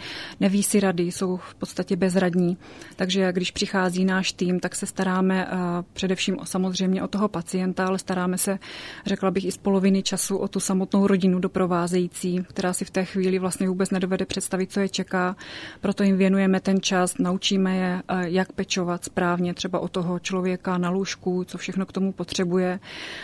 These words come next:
ale z, eh, víme z té vlastní praxe, že hrozně důležitá je ta podpora vlastně psychická té rodiny, že to můžou zvládnout, že na nás mají vlastně čtyřiadvacetihodinový kontakt, že cokoliv se jim nezdá,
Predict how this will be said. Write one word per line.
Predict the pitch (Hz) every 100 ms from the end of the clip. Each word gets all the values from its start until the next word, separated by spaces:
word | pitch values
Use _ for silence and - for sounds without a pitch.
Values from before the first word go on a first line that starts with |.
| - -
ale | 175 185
z, | 196 202
eh, | 185 180 175 175
víme | 185 185 190
z |
té | -
vlastní | 185 185 - 190
praxe, | 180 170 185
že | 185
hrozně | 180 190 190
důležitá | 180 180 180 180 - 185 180
je | 180
ta | 190
podpora | - 175 - 185 180
vlastně | 170 180 202
psychická | 180 - - 185 - 165
té | 165 180
rodiny, | 170 165 165 165
že | 170
to | 175
můžou | 175 180 196
zvládnout, | 180 180 170 170 175 175 175
že |
na | 180
nás | 175 175
mají | 180 175 175
vlastně | 180 185
čtyřiadvacetihodinový | 175 185 185 175 180 185 180 180 175 180
kontakt, | - 175 175 180 180 - - - - -
že | -
cokoliv | 185 202 202 190
se | -
jim | 196 190
nezdá, | 185 190 180 170 170